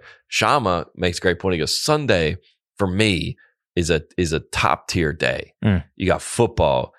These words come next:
Speaker 1: you got grilling, you got outdoor activities, you got your family, you gotta, like, you got lunch." He's like, "In America, we gotta, church needs to wrap up.
Speaker 2: Yeah.
Speaker 1: 'Cause we gotta"
Speaker 2: We got kickoff.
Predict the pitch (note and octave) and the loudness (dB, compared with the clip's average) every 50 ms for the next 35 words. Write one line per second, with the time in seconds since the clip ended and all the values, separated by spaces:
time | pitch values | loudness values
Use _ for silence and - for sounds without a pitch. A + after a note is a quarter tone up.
0 | _ _ _ - F2 F#2 D#2+ D2 D#2 - F#2+ F#2+ F#2+ G2+ G2 F2+ E2+ C#2+ B1+ B1 | _ _ _ -2 0 0 0 0 -2 -2 0 2 4 4 4 4 2 0 0 -4
1 | D2+ - - _ _ _ _ - F#2 F#2 - - D#2+ F2+ F#2+ F2 - G2+ F#2 F2 | -8 -14 -18 _ _ _ _ 0 0 0 0 2 0 0 0 0 2 2 4 4
2 | E2+ D#2 D2 D#2 - - E2 D2+ C2 B1+ B1 A1+ - - - E2+ F2 D2+ G1+ B1 | 4 4 2 0 -2 -4 -4 -4 -4 -6 -8 -8 -10 -10 -4 -2 -2 -2 -2 -4
3 | - - - G2+ F#2+ F#2 F2 E2 D#2 D2 C#2 B1 A#1 - - - F#2+ F2+ G#2+ G#2 | -10 -2 0 2 2 4 2 0 -2 -4 -4 -6 -8 -8 -6 -4 2 2 4 4
4 | G#2 F#2+ E2 - _ _ - F#2 E2+ D#2+ - F2 F2 F#2 F2+ F2+ - - - F2 | 4 2 0 -4 _ _ 0 0 0 0 -2 -4 0 2 2 2 0 -2 -6 -2
5 | F2 F2+ F#2+ F2+ D#2 C#2+ - - - - - - _ - - - G2+ F#2 E2 - | 0 2 2 2 0 -2 -6 -6 -6 -6 -6 -8 _ -6 -2 0 2 0 0 -2
6 | - - E2+ F2 A2 C#3 C3+ B2 - - F2+ E2 E2 - - - _ _ _ _ | -8 -8 -6 -2 0 0 0 0 2 2 0 0 0 -4 -12 -20 _ _ _ _
7 | - A2+ A#2+ B2 C#3+ A2+ F#2 - - - E3 D#3+ D3 - - - A2+ A2 G#2+ - | -2 0 2 2 2 0 0 -2 0 0 0 0 0 -4 -8 -4 -2 -2 -2 -2
8 | - - - F#2+ E2 D2+ C#2+ - - _ _ _ _ _ _ _ _ _ _ _ | -6 -2 0 0 0 0 -2 -6 -12 _ _ _ _ _ _ _ _ _ _ _
9 | _ _ _ _ _ _ _ _ _ _ - - D#2 F2+ G2 G2 - - G2+ F#2 | _ _ _ _ _ _ _ _ _ _ -10 -2 0 2 2 2 0 0 2 2
10 | - - - _ G#2+ G#2 F2 - - - G#2 F2 F#2 A2 B2+ A#2+ G#2 A2+ G#2 G2+ | 2 0 -4 _ -2 -2 -2 -2 -2 -4 -4 -2 0 0 0 2 2 2 2 4
11 | F#2 F2 - - _ _ _ _ _ _ _ _ _ _ _ _ - G#2+ G#2 G2+ | 2 0 -2 -4 _ _ _ _ _ _ _ _ _ _ _ _ -2 0 2 2
12 | F#2+ - - A2 - F#2 D#2+ - - | 2 0 -2 -2 -2 -2 -4 -4 -6